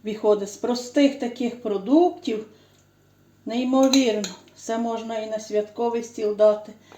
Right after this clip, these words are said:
І от до зелених свят буде. Ви, він буде дуже, дуже смакувати з простих таких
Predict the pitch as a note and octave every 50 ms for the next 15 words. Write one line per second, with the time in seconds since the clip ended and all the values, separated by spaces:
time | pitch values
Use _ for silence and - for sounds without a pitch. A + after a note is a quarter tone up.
0 | - - - - - - _ - A3 A3+ A3+ A3+ A3 - - E3+ G#3 G#3+ A3 G#3+
1 | G#3+ G#3 G#3 - G3 G#3+ G#3+ G#3 A3 G#3+ A3 A3 A3 A3 A3 G#3+ G#3+ - - G#3+
2 | G#3+ A#3 A#3+ B3 B3 B3 A3 G#3 A#3+ A#3+ A#3 G#3 G#3+ A3 A3 - _ _ _ _
3 | _ _ _ _ _ - G3+ G#3+ G#3+ A3 - - - - _ _ _ _ _ _
4 | _ - A#3 B3+ C4+ C4+ A#3+ B3+ C4+ C4+ B3+ A#3+ G#3 A3 A3 G3+ F#3+ - G3 -
5 | - - A#3+ A#3+ B3+ A#3+ G3+ G#3 G#3 - G3+ G3 F#3+ F#3+ - F#3+ F#3 F#3 G#3 A#3
6 | C4+ D4+ D#4+ D#4+ - D4+ C#4 - - - - F#3+ G3 - - - - C#4 D4+ C#4+
7 | - - C4 B3 - - B3+ B3+ B3